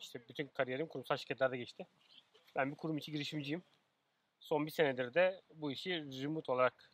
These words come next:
danışman şeklinde yapıyorum. Medya İşte diye Armağan'ın söylediği gibi bir şu an podcast kanalı kurduk.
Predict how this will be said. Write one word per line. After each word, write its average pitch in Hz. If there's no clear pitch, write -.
danışman 139
şeklinde 120
yapıyorum. 127
Medya 151
İşte 143
diye 139
Armağan'ın 143
söylediği 143
gibi 135
bir 139
şu 143
an 131
podcast -
kanalı 147
kurduk. 139